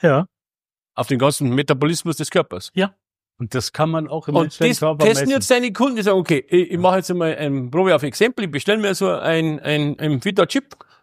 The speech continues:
Speaker 1: Aha.
Speaker 2: Und dann schauen wir das einmal in den nächsten drei Monate an, ob man tatsächlich meine Stresssymptome, mein Tinnitus oder was auch immer, ob das zurückgeht.
Speaker 1: Ja.
Speaker 2: Und dann kriegst du Rückmeldung von den Leuten.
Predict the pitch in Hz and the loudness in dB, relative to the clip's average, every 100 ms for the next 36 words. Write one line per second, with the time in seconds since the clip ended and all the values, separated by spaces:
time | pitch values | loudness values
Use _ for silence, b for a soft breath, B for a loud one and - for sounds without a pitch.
0 | _ 113 110 156 139 _ - 151 165 156 | _ -4 0 -2 -4 _ -2 0 4 2
1 | 147 127 135 - 151 143 131 131 113 120 | 2 -4 -6 0 2 0 -2 -4 -2 -4
2 | 131 160 135 120 139 143 123 117 143 156 | -6 -8 -4 -4 -2 -2 0 0 0 0
3 | 120 110 120 160 165 131 - _ - 101 | -2 -2 0 0 0 -2 -8 _ -8 -6
4 | 101 - 160 - 139 - 139 135 127 - | -4 0 0 2 -2 0 0 2 0 -2
5 | B B 113 113 190 160 160 151 135 120 | B B -4 0 2 2 0 -2 0 2
6 | 175 165 123 - 185 170 - B 160 156 | 2 2 -6 -4 -2 -2 -4 B -6 -4
7 | 156 - 165 151 - 127 87 - _ 104 | -4 0 2 2 -2 -10 -12 -14 _ -12
8 | 85 110 _ _ 147 180 190 - 175 156 | -12 -14 _ _ 0 2 2 2 0 0
9 | 135 104 90 113 107 101 95 - | -2 -6 -6 -6 -6 -6 -8 -10